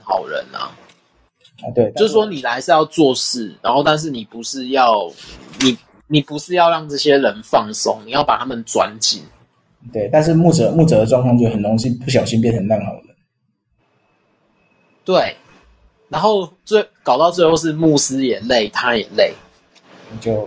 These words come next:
Speaker 2: 怕得罪人啊。怕黑嘛。
Speaker 1: 对啊。
Speaker 2: 所以这个，这个目前，当然在我的机构不会发生这种事啊。
Speaker 1: 因为才两个人。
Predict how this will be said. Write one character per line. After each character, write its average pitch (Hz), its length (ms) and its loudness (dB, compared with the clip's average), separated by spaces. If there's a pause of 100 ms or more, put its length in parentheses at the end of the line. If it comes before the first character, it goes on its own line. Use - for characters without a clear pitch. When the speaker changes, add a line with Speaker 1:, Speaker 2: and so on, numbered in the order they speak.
Speaker 2:
怕 - 120 0
得 117 140 2
罪 135 180 4
人 107 220 2
啊。 - 80 -14 (420)
怕 131 140 2
黑 113 260 2
嘛。 113 120 0 (1500)
Speaker 1:
对 147 200 4
啊。 123 340 -2 (760)
Speaker 2:
所 - 140 2
以 175 40 4
这 185 120 0
个， 175 140 2
这 233 180 0
个 - 100 6
目 185 220 0
前， 104 500 -4
当 196 160 6
然 180 80 0
在 165 120 2
我 127 60 2
的 123 60 0
机 139 160 -6
构 117 140 2
不 117 100 -2
会 123 80 4
发 113 140 4
生 113 120 2
这 113 80 0
种 - 140 -4
事 - 180 -10 (140)
啊。 - 80 -20 (720)
Speaker 1:
因 156 100 0
为 156 80 4
才 135 160 2
两 123 220 0
个 107 100 -2
人。 110 160 0